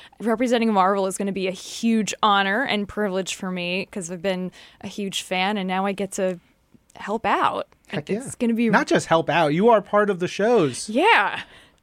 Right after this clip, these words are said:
Speaker 1: I know.
Speaker 2: <laughs>
Speaker 1: <laughs> You guys are gonna get so sick of us. <laughs>
Speaker 2: Nah, they'll be fine. Uh, there's so much more to talk about for Comic-Con. So we've got an exclusive reveal in this episode, Jamie. I, friends over at Tamashii Nations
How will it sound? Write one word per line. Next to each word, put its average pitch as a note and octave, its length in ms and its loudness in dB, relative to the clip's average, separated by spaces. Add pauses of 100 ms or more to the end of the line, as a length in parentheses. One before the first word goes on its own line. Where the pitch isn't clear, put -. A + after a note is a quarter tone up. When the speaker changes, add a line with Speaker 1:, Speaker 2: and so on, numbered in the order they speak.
Speaker 1:
I B3+ 220 4
know. B3+ 680 6
Speaker 2:
<laughs> - 0 - (280)
Speaker 1:
<laughs> - 600 0
You G#3+ 120 -12
guys B3 200 -4
are - 20 -6
gonna A3 160 -4
get F3+ 160 -4
so F#3 120 -6
sick F#3+ 280 -8
of G3+ 100 -6
us. B3+ 420 -8
<laughs> - 40 2 (640)
Speaker 2:
Nah, F3 420 4
they'll F#3 100 4
be E3 80 0
fine. D#3 260 2
Uh, F3 600 6
there's D#3+ 180 0
so A3+ 180 4
much A#3 220 2
more F3+ 140 2
to E3+ 60 -2
talk D#3 180 4
about D3 180 2
for C3+ 80 -6
Comic-Con. D#3+ 560 0 (220)
So - 120 -4
we've F#3+ 100 4
got F3+ 120 6
an F#3+ 80 2
exclusive G#3 600 2
reveal D3 580 2 (420)
in G#3+ 220 4
this F#3+ 220 4
episode, D3 460 0
Jamie. A2 340 -12 (140)
I, D3+ 260 4 (280)
friends G#3+ 600 -4
over A#3 480 2
at E3 300 2
Tamashii D#3 420 0
Nations D3+ 520 0